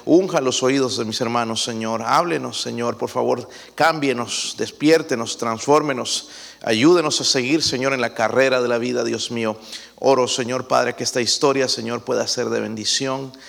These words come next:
en nuestra vida, Padre. Oramos, oramos por su ayuda, Señor, en el nombre de Jesucristo. Amén. Pueden sentarse, hermanos. Me pregunto, hermanos, si hay alguna persona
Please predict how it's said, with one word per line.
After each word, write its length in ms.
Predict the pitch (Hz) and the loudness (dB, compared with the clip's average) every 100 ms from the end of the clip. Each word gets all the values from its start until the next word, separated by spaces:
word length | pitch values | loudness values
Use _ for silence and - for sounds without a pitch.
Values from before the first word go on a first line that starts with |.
| - - | -20 -8
en 160 | 120 113 | -4 -2
nuestra 360 | 113 - 113 | -2 -2 -2
vida, 280 | 107 104 104 | -2 -4 -6
Padre. 380 | - 98 98 101 - | -10 -14 -14 -16 -10
Oramos, 720 | 107 113 120 110 - - - - - - | -2 0 0 -4 -8 -10 -14 -20 -20 -10
oramos 460 | 110 120 127 120 - | -2 0 0 -4 -6
por 160 | 120 | -8
su 120 | - | -4
ayuda, 300 | 120 120 113 | -2 0 -2
Señor, 320 | - 113 113 110 | -4 -6 -6 -4
en 80 | |
el 160 | 107 104 | -4 -4
nombre 260 | 113 117 110 | -4 -2 -2
de 100 | 110 | -4
Jesucristo. 720 | 117 - 110 120 - 113 107 - _ _ _ - - | -8 -10 -6 -6 -6 -10 -14 -20 _ _ _ -12 -4
Amén. 280 | 104 101 - | -4 -4 -4
Pueden 200 | 143 151 | -2 0
sentarse, 480 | 143 117 151 156 139 | 0 2 2 2 0
hermanos. 480 | 127 143 127 - - - - _ _ - - - - - - - - - | 0 0 -2 -6 -12 -20 -20 _ _ -20 -20 -20 -20 -20 -20 -20 -18 -16
Me 80 | 131 | -2
pregunto, 380 | 123 151 175 | 2 2 2
hermanos, 220 | 151 170 - | 0 0 0
si 80 | |
hay 60 | 160 | 0
alguna 300 | 156 175 160 | 2 0 0
persona 720 | 139 - 156 160 131 117 | -2 -2 -2 0 -2 -4